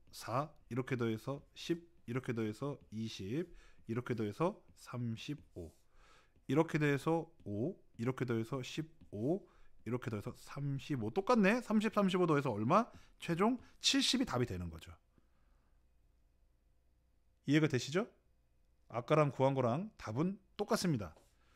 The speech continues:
이게 모든 경우의 수예요, 칠십. 우리가 지금 같은 경우는 여기서,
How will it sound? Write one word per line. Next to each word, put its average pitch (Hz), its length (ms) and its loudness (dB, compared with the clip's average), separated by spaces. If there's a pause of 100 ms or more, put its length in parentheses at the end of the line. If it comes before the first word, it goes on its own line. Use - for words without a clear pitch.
(140)
이게 269 120 6
모든 233 300 8
경우의 202 260 8
수예요, 143 200 2
칠십. 104 560 -8 (1300)
우리가 233 320 8
지금 208 360 6
같은 175 280 2
경우는 170 500 4 (360)
여기서, 170 440 4